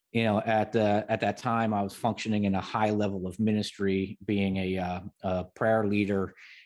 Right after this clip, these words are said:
in a church, uh, in a ministry that I belong to. And so that really, when you, w-, w-, when you en-,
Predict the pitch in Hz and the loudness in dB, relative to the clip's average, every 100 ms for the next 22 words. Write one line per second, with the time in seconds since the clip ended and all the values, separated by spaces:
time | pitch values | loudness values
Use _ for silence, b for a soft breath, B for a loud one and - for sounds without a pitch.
0 | _ 110 95 90 - 127 113 107 - - | _ -2 -2 -2 0 2 2 0 -6 -8
1 | _ - 98 95 98 95 107 127 - 104 | _ -4 0 0 0 0 2 0 2 2
2 | 98 185 190 196 196 - 214 196 196 B | 0 -2 -2 0 -2 -2 0 0 0 B
3 | B B _ 110 107 - 110 110 113 117 | B B _ -2 -2 0 2 4 2 2
4 | 131 147 131 113 104 107 107 107 107 104 | 4 4 4 2 -4 -4 0 2 2 2
5 | 104 - _ - 101 - - 107 95 95 | 0 -6 _ -12 -12 -12 -12 -8 -8 -10
6 | 113 104 104 104 104 107 107 | -4 0 2 2 0 0 -2